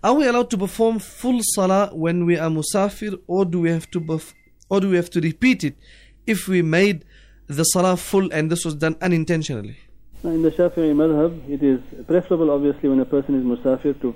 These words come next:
Speaker 2: to shorten the salah, as this is the dispensation given for travelers in Sharia. But if a person happens to perform a full salah, whether it be intentionally or unintentionally, the salah will be valid and there is no need to repeat that salah.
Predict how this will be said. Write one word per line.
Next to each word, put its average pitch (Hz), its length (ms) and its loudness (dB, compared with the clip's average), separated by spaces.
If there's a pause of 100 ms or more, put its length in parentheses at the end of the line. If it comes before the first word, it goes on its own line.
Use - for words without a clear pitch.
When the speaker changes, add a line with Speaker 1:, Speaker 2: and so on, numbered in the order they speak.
Speaker 2:
to 120 140 -6
shorten 143 340 2
the 135 180 2
salah, 139 340 0
as 127 100 -4
this 143 180 -2
is 151 180 0
the 131 80 0
dispensation 131 760 -2
given 131 320 0
for 123 240 0
travelers 127 460 0
in 120 200 -6
Sharia. 117 400 -4 (460)
But 143 100 -4
if 185 160 2
a 175 60 2
person 180 360 2
happens 151 440 0
to 147 60 -2
perform 143 420 0
a 127 80 -2
full 170 280 0
salah, 160 320 2 (280)
whether 127 180 0
it 143 100 2
be 151 160 2
intentionally 165 720 2
or 175 200 2
unintentionally, 131 800 2
the 123 240 -2
salah 131 260 2
will 151 200 4
be 143 100 2
valid 123 400 2
and 123 180 -4
there 123 140 -2
is 123 80 -2
no 131 180 2
need 131 340 2 (340)
to 120 80 -4
repeat 131 400 0 (140)
that 113 140 0 (100)
salah. 107 240 -4